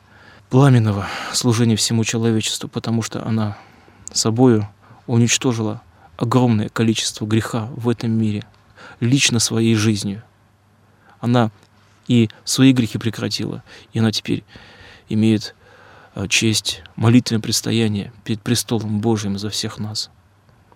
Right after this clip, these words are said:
Я не думаю, что она сделала меньше, чем кто-то здесь живущих на земле, потому что она перед престолом Божьим напрямую ходатайствует за каждого из нас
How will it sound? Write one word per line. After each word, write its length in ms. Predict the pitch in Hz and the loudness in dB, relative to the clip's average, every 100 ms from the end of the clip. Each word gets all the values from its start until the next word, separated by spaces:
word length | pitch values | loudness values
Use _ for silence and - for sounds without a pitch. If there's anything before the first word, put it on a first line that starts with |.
| _ _ _ _ _ _ _ | _ _ _ _ _ _ _
Я 80 | 117 | 0
не 100 | 120 | 2
думаю, 240 | 120 117 | 2 0
что 180 | 104 - | 0 -6
она 120 | 107 | -6
сделала 320 | 101 104 104 104 | -4 -4 -2 0
меньше, 340 | 113 110 - | 2 0 -4
чем 260 | - - 101 - _ | -8 -8 -10 -14 _
кто-то 360 | - 113 104 104 | -6 -4 -4 -4
здесь 180 | 107 | -4
живущих 560 | 101 107 110 104 - - | -2 0 0 0 -4 -6
на 100 | 110 | -6
земле, 380 | 107 107 101 104 _ _ _ _ _ _ - _ | -2 -2 -2 -8 _ _ _ _ _ _ -20 _
потому 240 | - 101 104 | -12 -8 -6
что 180 | - 104 | -6 -4
она 280 | 104 101 107 _ _ _ _ _ _ | -2 -2 -8 _ _ _ _ _ _
перед 180 | - 110 | -2 -2
престолом 440 | 104 117 131 110 104 | 0 0 0 0 0
Божьим 320 | 107 104 98 | 0 -2 -4
напрямую 520 | 107 107 110 104 98 | -4 -2 -2 -2 -2
ходатайствует 600 | 98 107 104 - - - | -4 -4 -4 -4 -8 -8
за 100 | - | -10
каждого 420 | 104 104 107 104 | -8 -8 -8 -10
из 80 | 101 | -8
нас 320 | 101 101 - | -8 -10 -14